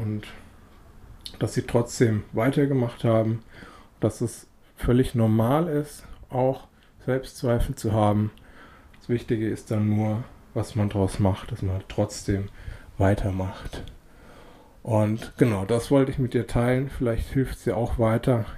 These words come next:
in so einer Situation. Mir hilft es auf jeden Fall zu sehen, dass andere auch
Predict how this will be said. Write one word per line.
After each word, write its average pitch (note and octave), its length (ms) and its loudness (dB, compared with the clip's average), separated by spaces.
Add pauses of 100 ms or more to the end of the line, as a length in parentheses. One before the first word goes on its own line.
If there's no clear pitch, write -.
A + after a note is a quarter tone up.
in A2+ 280 -6 (120)
so A#2 260 -6
einer A2 220 -4
Situation. G#2+ 800 0 (480)
Mir G#2+ 100 2
hilft G2+ 300 0
es - 100 -12
auf G2 160 -4
jeden G2 180 0
Fall G2+ 360 0 (340)
zu - 140 -12
sehen, G#2 360 0
dass G#2 320 -6
andere G#2+ 520 0 (220)
auch G#2 280 -4